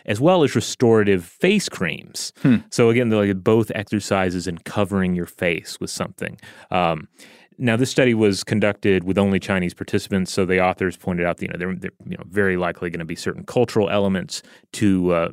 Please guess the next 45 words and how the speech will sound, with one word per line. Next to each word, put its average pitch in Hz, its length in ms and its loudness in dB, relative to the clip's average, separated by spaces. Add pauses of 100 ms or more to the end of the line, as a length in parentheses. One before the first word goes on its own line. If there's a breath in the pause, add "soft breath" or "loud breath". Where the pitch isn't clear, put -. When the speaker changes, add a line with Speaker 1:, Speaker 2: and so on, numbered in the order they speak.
(120)
Speaker 1:
to 101 120 -2
these 113 360 2
test 104 240 0
subjects 98 320 -2
that 92 100 -4
wouldn't 92 260 -2
be 90 100 -2
present 87 380 -2
in, 85 140 -10
in 104 260 -10
other 143 300 0
test 131 260 -2
subjects. 123 380 0
Speaker 2:
Of - 60 -16
course, 110 240 2
that's 104 240 0
always 101 300 2
the 101 80 -6
case. 95 280 0
I - 20 -2
mean, 92 240 -2
a - 60 -4
lot 104 60 2
Speaker 1:
Right. 90 140 2
Speaker 2:
of - 60 -2
study, 92 480 0
studies 92 380 0
are 95 80 0
just 90 220 -6
done 95 200 2
on 90 120 -2
American 92 520 0
college 90 460 0
Speaker 1:
Yeah, 95 140 2
Speaker 2:
students. 82 220 -2
Speaker 1:
just 80 160 -8
Speaker 2:
There 98 120 0
might 95 180 0
be 95 120 -6
cultural 90 440 -2
issues 87 300 -6
there 92 220 0
as 73 120 -6
well. 87 260 -2
Speaker 1:
Exactly. 95 640 -2